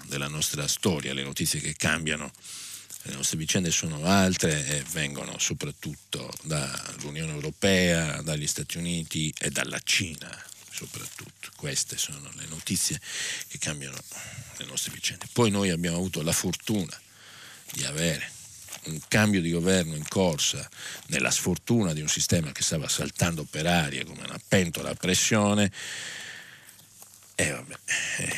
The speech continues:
e questo ha cambiato un po' il corso della nostra storia, ma in Italia sono eventi rari, di solito c'è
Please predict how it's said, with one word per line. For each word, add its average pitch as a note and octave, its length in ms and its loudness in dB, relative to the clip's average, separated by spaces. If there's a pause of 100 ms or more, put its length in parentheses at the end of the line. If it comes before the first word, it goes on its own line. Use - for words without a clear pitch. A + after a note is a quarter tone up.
(220)
e - 160 -2
questo E2 500 4
ha C#2+ 120 2
cambiato E2 520 0
un D#2 80 -6
po' E2 160 -2
il D2+ 80 -4
corso E2+ 380 2
della C#2+ 200 -4
nostra D2+ 280 -2
storia, D2 420 2
ma D2+ 220 -2
in F2 120 2
Italia F2+ 520 4
sono D#2 240 -2
eventi D2+ 400 -6
rari, D2 320 -2
di B1+ 120 -6
solito D2 460 -2 (300)
c'è - 180 -2